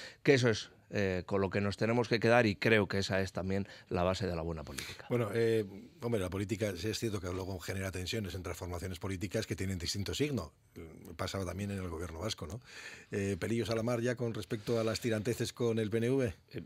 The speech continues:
Speaker 1: eh, mm, yo creo que en todo momento nosotros hemos sido tremendamente leales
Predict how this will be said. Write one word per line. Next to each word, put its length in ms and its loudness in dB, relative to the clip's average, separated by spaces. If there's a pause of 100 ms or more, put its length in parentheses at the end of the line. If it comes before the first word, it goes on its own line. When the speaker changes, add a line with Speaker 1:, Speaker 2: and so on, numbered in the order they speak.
Speaker 1:
eh, 260 -6
mm, 320 -6 (760)
yo 280 6
creo 260 6
que 480 4
en 180 2
todo 220 6
momento 420 2
nosotros 400 2
hemos 220 0
sido 200 2
tremendamente 680 0
leales 680 4